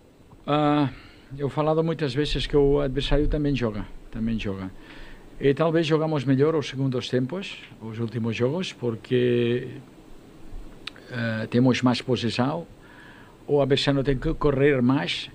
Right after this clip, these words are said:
e encontramos mais espaço no segundo tempo, porque já não chegam ao pressão e podemos jogar com mais espaços. Eh, acho que, que é isso,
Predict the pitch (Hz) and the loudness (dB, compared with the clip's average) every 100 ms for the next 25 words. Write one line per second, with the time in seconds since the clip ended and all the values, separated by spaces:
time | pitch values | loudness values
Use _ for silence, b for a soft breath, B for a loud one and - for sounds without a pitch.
0 | - 131 131 131 127 131 135 135 151 135 | -4 2 4 6 4 2 0 -2 0 0
1 | 147 151 131 143 143 - 135 165 151 135 | 0 0 0 2 2 0 0 2 0 0
2 | 139 151 151 123 104 107 101 120 - 139 | 0 0 0 0 0 -4 -4 -2 2 6
3 | 131 147 151 151 139 143 151 151 131 123 | 6 4 2 4 4 4 4 2 2 2
4 | 123 113 143 147 170 - - B B B | 2 4 4 2 0 -6 -20 B B B
5 | B B B 127 143 143 147 127 139 139 | B B B 0 4 4 4 2 2 4
6 | 143 143 143 135 135 135 139 - 107 98 | 2 2 2 4 4 4 2 0 2 6
7 | - - - 113 113 - 120 117 151 135 | 8 6 2 -10 -6 -6 -2 -2 0 2
8 | 151 139 - 139 139 139 131 | 4 4 4 0 2 0 0